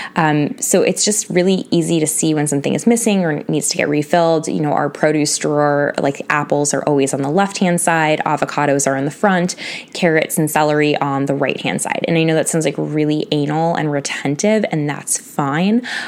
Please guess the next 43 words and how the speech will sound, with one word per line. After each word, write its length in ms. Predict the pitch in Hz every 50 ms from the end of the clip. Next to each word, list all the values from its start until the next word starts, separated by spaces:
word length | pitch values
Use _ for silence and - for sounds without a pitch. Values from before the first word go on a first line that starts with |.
| - -
Um, 280 | - 175 165 156 156 151
but 100 | 147 151
for 160 | - 170 180
me, 340 | 233 320 320 285 262 247 220
I'm 200 | 185 190 185 175
able 220 | 165 170 165 160
to 140 | - - 170
quickly 400 | - - 277 277 - 277 247 214
glance 380 | 196 196 180 175 185 190 -
in 60 | 180 175
there 240 | 170 165 160 160
and 180 | 151 156 165 160
see, 380 | - - - 180 175 170 165 165
like, 220 | 165 156 160 -
again, 360 | 175 156 156 147 143 151 156
what 200 | 156 156 147 151
needs 260 | 151 156 143 139 143 -
to 80 | -
get 160 | - - - -
refilled. 540 | 82 - - - - - - - - - - - - - - - - - - -
Um, 400 | 196 185 180 170 170 165 - - - -
and 240 | 185 180 175 175
to 100 | - -
minimize 600 | 180 180 185 220 226 208 185 180 170 165 165 -
food 180 | - - 254 226
waste, 460 | 208 196 190 175 180 175 - - - -
um, 180 | - 170 156 156 -
I 140 | - 170 175
personally 380 | - - 185 175 - - 185 180 180
just 240 | 175 170 160 - -
rotate 420 | - 160 160 156 - - 175 180
dinner 220 | - 156 156 156 156
leftovers, 1000 | 156 143 143 - - - 170 170 165 180 180 180 180 180 180 180 - - - - -
um, 220 | 156 143 143 151
plus, 300 | - - 156 143 - -
like, 160 | 156 151 -
ingredients 560 | 156 147 - 143 147 147 151 151 147 139 -
that 80 | - -
need 140 | - - -
to 100 | - 180
be 80 | -
cooked 400 | - - - - 220 214 - -
or 80 | 165